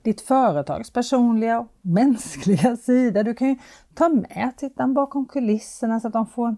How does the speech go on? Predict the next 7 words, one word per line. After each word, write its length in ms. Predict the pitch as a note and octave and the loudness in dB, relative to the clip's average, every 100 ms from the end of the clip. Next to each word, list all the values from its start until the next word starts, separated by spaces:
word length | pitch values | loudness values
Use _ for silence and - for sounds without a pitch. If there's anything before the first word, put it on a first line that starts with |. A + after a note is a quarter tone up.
| - | -8
glimt 560 | G#3+ A#3+ B3 B3 - | -6 0 0 0 -4
av 120 | A#3+ A#3+ _ - | -6 -6 _ -8
ditt 220 | E3+ - | -6 -2
arbetsliv 720 | C#4 C4+ B3 - C#4 D#4+ D4 | -4 -6 -10 -6 -4 -4 -6
och 100 | C4 | -4
din 240 | A#3+ A#3 | -2 0
personlighet. 840 | B3+ C4 D4 C#4 C4+ C4 B3+ C4+ | 0 0 0 2 0 0 0 0